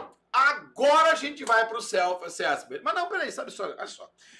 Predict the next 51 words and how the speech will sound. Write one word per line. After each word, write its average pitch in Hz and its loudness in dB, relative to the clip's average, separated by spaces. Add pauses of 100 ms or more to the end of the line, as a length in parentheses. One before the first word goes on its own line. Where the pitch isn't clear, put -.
(120)
Eu 143 -8
vou 180 -4
pedir 185 -10
pra 233 -4
que 226 -8
vocês 202 -6
vão 190 -2
lá 185 2
no 220 -4
Instagram 185 -4
da 180 -2
Cultive 160 -10
agora 185 4 (220)
e 175 -18
coloquem 175 -2
o 160 -14
curso 165 -14
que - -20
vocês - -14
preferem. 156 -6
Eu 165 -8
vou 165 -8
dar 165 0
dois 196 -2
minutos 190 -12 (220)
e 147 -12
a 139 -8
gente 170 -12
vai 156 -2
entrar 147 -6
no 131 -8
self-assessment. 117 -8
Vocês - -20
têm 143 -14
dois 175 -6
minutinhos 190 -12 (280)
pra 147 -2
abrir 135 -6
o 160 -8
Instagram. 143 -6
Vai 151 0
lá, 143 2
Cultive 139 -14
Edu. 131 -12
Se 151 -20
você 135 -14
não 170 -10
segue 160 -10
a - -18
Cultive 147 -14
ainda, 151 -10